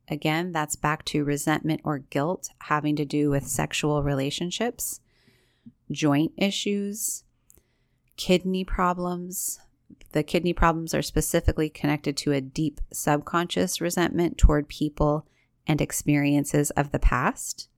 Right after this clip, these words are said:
Laryngitis,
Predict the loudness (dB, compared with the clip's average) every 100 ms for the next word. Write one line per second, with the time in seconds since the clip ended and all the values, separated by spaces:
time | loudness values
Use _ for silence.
0 | _ -20 _ _ _ _ _ _ 0 2
1 | 4 2 2 2 2 2 0 -2 -6 -10
2 | -12